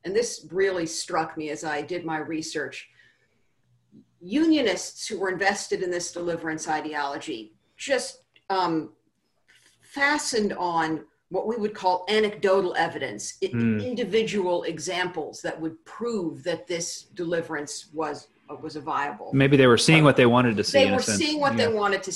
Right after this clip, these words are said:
Speaker 1: see. So what I argue in the book is that deliverance persists as a, as a hope and a war aim and a, and a, and a theme in union politics because it's ideological, you know, and ideologies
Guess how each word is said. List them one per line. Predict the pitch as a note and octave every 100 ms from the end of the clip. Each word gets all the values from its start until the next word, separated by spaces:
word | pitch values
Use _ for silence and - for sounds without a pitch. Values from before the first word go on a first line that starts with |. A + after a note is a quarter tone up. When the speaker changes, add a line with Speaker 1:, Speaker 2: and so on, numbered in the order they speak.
| -
Speaker 1:
see. | C#3 -
So | F#3
what | G3+ G#3
I | G3+ A#3+
argue | C#4+ C#4 B3
in | A3
the | F3+ F3+
book | F3 F3+ - F#3+
is | E3
that | F#3 F3+ - - _ _ _ _ -
deliverance | B3 E4+ D#4+ C4+ - -
persists | A3 - E4 B3+ - - - - - F3+
as | F3 E3
a, | D#3 - E3+
as |
a | D#3+ D#3+ D4
hope | A3+ - - E3
and | D#3
a | D#3+ F3
war | G#3 F#3+ D#3+
aim | D3 D3 D3
and | C#3+
a, | C#3+ D#3
and | D#3 D#3
a, | - D3+
and | D3
a | D3 - -
theme | C4 C4 F3 C#3 C#3 _ _ _ F3
in | F3+ F3+
union | E3+ D#3+ D#3 B3+
politics | C4 A#3+ G#3+ D#3 - - - _ _ D4
because | D#4+ D#4+ -
it's | D#4 - - C#4 F4
ideological, | D#4 D4+ C#4+ D4+ E4 C4 - - -
you | F3
know, | A3 B3
and | G#3+ A#3+
ideologies | C4 B3+ B3+ D#4 A3+ F#3+ G3